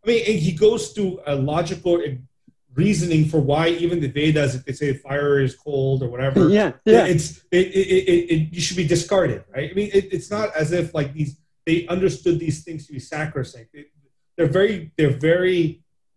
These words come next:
Speaker 1: ability to give spheres of authority for each text and how they even, through, you know, epistemology, pramana, prameya, all that, to even figure out whether a text should be even thought of as being an authority or not and why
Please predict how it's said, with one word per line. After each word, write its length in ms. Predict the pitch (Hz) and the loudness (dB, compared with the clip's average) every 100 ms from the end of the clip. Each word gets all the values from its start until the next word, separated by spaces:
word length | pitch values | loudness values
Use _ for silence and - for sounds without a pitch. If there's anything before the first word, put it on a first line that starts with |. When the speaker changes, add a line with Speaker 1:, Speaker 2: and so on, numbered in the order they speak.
| _ - | _ -6
Speaker 1:
ability 640 | - 180 196 180 170 170 | 2 6 6 6 2 0
to 260 | 160 139 - _ _ | -2 -4 -6 _ _
give 460 | 180 190 190 160 151 _ _ | 0 4 4 0 -8 _ _
spheres 680 | - - - 190 196 202 165 | -12 -10 -6 -2 2 2 2
of 100 | 131 | -4
authority 540 | 131 170 165 151 143 | -2 2 4 4 0
for 140 | - 143 | -2 -6
each 320 | 156 156 - | -6 -6 -10
text 300 | 151 139 - _ - | -8 -8 -10 _ -6
and 140 | 160 | -2
how 300 | 131 175 220 196 | 0 0 0 2
they 80 | |
even, 400 | 180 180 165 160 - 151 | 0 -2 -6 -6 -6 -6
through, 140 | - 202 | 0 0
you 180 | 190 170 | 2 2
know, 120 | 160 | 2
epistemology, 680 | 147 170 - 151 156 156 139 | 2 -2 -4 -2 0 0 -2
pramana, 440 | 143 147 147 147 | -4 -6 -4 -4
prameya, 400 | 143 143 143 143 135 | -6 -8 -8 -8 -6
all 120 | 143 | -6
that, 160 | 131 - _ - | -6 -12 _ -8
to 60 | |
even 280 | 214 208 - | -2 0 2
figure 320 | 196 170 151 | 2 2 2
out 420 | 165 170 151 156 _ _ _ _ _ 131 | 2 0 -2 -6 _ _ _ _ _ -2
whether 400 | 151 185 196 196 | 2 4 4 2
a 140 | 156 | 0
text 340 | - 175 165 - | -2 -2 -4 -4
should 140 | 160 | -6
be 140 | 160 160 | -6 -2
even 200 | 151 143 | -2 -2
thought 300 | 156 151 156 | -2 -2 0
of 120 | 143 | 0
as 180 | 135 117 | -2 -2
being 220 | 147 135 | -2 -2
an 80 | 127 | -2
authority 420 | - 147 139 131 | -2 0 2 2
or 120 | 120 | 0
not 280 | 127 131 135 | -2 -2 -4
and 120 | 123 | -10
why 300 | 123 127 98 | -4 -4 -4